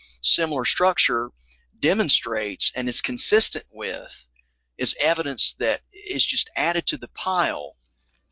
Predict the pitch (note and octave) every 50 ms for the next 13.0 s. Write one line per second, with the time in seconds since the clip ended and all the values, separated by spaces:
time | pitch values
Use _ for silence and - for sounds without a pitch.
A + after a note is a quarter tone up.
0 | - - - D3 C#3 - - B2+ - - E3 E3 D#3 C#3 A#2+ C3 B2+ A#2+ B2 B2
1 | B2 - - B2 A#2 A2+ A2 A2+ - - D3+ C#3+ C3 A#2 A2+ A#2 - - - C#3
2 | C3 B2 A#2 - - B2+ A#2+ - - C3+ B2 A#2+ A#2 B2 A2+ - - - C#3 C3
3 | C3 A#2+ A2 A2 A#2 B2 C3+ C3+ - - - - - - - - - - - _
4 | _ _ - - - - - - - - - - _ - C#3 C#3 C#3 C3+ C3 B2
5 | B2 - _ _ _ _ _ _ - - D3 C3 C3+ C3 C3 B2 - - - C3+
6 | A#2+ C3 C#3+ - - B2+ A2+ G#2+ A#2+ B2 - _ _ _ B2 C3 B2+ B2+ - -
7 | C3 A#2+ A#2 B2+ - _ _ _ _ _ _ - B2+ B2+ B2 B2+ B2+ B2 B2 -
8 | - A#2+ A#2+ A2+ - - - A#2 G#2+ A2+ A2 A2 G#2 A2+ - - - E3 D#3+ D#3+
9 | D#3 C#3+ A#2 A#2 A2+ - C#3 C#3+ D3 D3 - - C#3 C3 - - D3 C3+ C3 C3
10 | C3 B2+ A#2+ - C3+ C3+ C3 B2+ A#2+ A#2+ - _ - C#3 A#2+ - C#3 C#3 C#3 B2+
11 | B2+ - C3 A#2 - C3 B2+ B2 B2 A2+ - - A#2+ B2 B2+ C3+ B2+ B2+ A#2+ A2+
12 | - - - - C3+ B2 - - - B2+ A2+ - - - G#3 G#3+ G#3+ - - -